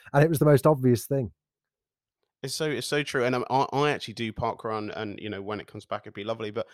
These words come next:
Speaker 2: I don't do it for time. I, I take my nephew, I take friends that are s-, you know, who are slower, who are quicker, and stuff like that. We all kind of run together.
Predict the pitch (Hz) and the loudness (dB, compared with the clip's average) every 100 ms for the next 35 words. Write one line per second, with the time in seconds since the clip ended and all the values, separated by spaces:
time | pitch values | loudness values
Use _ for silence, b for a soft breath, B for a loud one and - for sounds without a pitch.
0 | B B _ 123 143 135 107 120 98 104 | B B _ 2 2 -2 -2 -4 -4 -8
1 | - 135 143 120 113 - 110 127 - 110 | -2 2 2 2 -2 -4 -6 -8 -6 -4
2 | 120 120 123 120 117 - 117 120 117 110 | -4 -4 -4 -4 -6 -6 -4 -2 -4 -6
3 | 78 - - 117 104 101 107 101 147 156 | -6 -8 -10 -8 -6 -6 -6 -6 -4 0
4 | 147 127 - 147 135 123 120 127 110 101 | 0 -2 -4 -4 -4 -4 -6 -8 -6 -4
5 | 139 143 123 107 117 113 113 135 135 | -6 -6 -8 -4 -4 -4 -4 -2 0